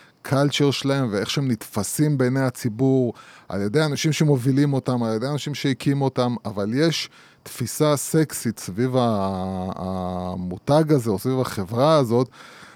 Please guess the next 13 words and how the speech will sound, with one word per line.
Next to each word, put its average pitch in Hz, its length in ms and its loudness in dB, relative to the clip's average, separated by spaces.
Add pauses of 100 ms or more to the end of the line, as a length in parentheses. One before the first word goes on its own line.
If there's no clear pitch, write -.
(200)
והם 98 160 -2
פשוט 151 260 0
לא 165 80 6
צריכים 160 400 2
להתאמץ, 127 480 0
הם 104 60 0
פשוט 143 220 2
בנו 123 520 2 (460)
את - 120 -8
הברנד. 110 600 4 (520)
וברגע 113 540 2
שהברנד 143 580 4
בנוי, 175 600 4